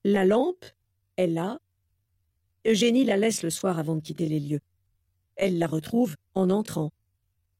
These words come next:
La cuisine apparaît dans le cercle jaune de la lampe à pétrole. Le verre tamise la peine. Tout est en ordre, la cuisinière est sérieuse, fiable.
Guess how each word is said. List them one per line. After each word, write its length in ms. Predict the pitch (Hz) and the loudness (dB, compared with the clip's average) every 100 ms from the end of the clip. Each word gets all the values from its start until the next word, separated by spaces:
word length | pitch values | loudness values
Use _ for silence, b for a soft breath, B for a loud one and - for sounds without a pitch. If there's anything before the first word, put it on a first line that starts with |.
| _ _ _ _ _ _ _ 202 | _ _ _ _ _ _ _ -2
La 160 | 214 | -2
cuisine 420 | 220 254 269 311 277 | 0 0 2 2 2
apparaît 440 | 240 233 214 170 | 0 -2 -2 -2
dans 140 | 156 175 | 0 -2
le 80 | 196 | -2
cercle 480 | - 220 - 190 | -2 -4 -4 -4
jaune 440 | 185 196 202 156 147 | 0 2 2 0 -4
de 160 | 165 185 | -2 0
la 160 | 185 | 0
lampe 240 | 180 185 180 | 0 0 -2
à 60 | |
pétrole. 520 | - 180 - 165 151 151 _ _ _ _ _ _ - | -4 -6 -4 -2 -2 -4 _ _ _ _ _ _ -2
Le 120 | 190 | 0
verre 360 | 180 196 175 - | 2 0 -2 -4
tamise 680 | 196 185 196 185 151 147 - _ | -2 0 0 0 -4 -8 -12 _
la 180 | 160 156 | -2 -2
peine. 580 | 156 156 147 143 139 143 _ _ _ _ _ _ _ _ _ _ _ _ _ _ _ | -4 -4 -2 -2 -4 -8 _ _ _ _ _ _ _ _ _ _ _ _ _ _ _
Tout 220 | - 269 | -2 0
est 140 | 277 247 | 0 0
en 160 | 240 | 0
ordre, 320 | 226 208 170 156 B | 2 2 -2 -6 B
la 140 | 185 202 | -2 -2
cuisinière 540 | 226 214 220 226 214 | -2 -4 -2 -2 0
est 40 | 196 | -2
sérieuse, 540 | 196 180 190 208 196 | -2 0 2 2 0
fiable. 600 | - 180 180 190 180 156 | -4 -4 -2 0 -2 -4